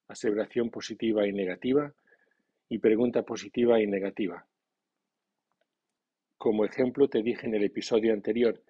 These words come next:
que los significados a abordar son aseveración positiva, "él puede ir", aseveración negativa, "él no puede ir",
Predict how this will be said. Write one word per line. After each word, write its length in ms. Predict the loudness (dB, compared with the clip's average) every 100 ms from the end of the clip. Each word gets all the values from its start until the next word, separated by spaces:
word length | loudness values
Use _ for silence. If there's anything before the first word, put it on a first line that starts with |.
| _ _
que 120 | -8
los 140 | -8
significados 720 | -6 -6 -6 0 4 4 2 0
a 60 |
abordar 480 | 2 0 2 2 0
son 420 | -2 -2 -2 -8 _ _ _ _
aseveración 640 | -2 0 2 0 0 -2
positiva, 600 | -4 -8 -2 0 0 -4 _ _ _ _ _ _ -10
"él 160 | -8
puede 300 | 0 2 4
ir", 280 | 2 2 -2 _ _ _ _ _ _ _ _ _ _
aseveración 680 | -12 -6 0 0 0 0 -2
negativa, 600 | 0 -2 -2 0 0 -2 _ -8
"él 180 | -4 -4
no 120 | -2
puede 280 | -2 0 2
ir", 280 | 0 -2